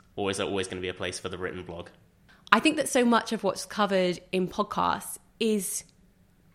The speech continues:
Speaker 2: more authentic and, and genuinely more valuable than, than blog content can be. I think that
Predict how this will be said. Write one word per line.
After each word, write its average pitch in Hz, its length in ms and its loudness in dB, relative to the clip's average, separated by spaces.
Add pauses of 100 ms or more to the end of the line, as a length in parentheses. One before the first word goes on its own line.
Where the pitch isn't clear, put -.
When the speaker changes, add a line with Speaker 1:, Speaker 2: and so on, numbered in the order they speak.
(400)
Speaker 2:
more 247 320 8
authentic 208 840 -4
and, 190 280 -4
and 185 220 -2
genuinely 220 540 0
more 175 180 -2
valuable 165 800 -2 (340)
than, 170 560 0 (340)
than 196 160 0
blog 180 220 0
content 175 520 -6
can 170 260 -6
be. 190 320 -6
I 196 100 -2
think 233 280 -2
that 190 280 0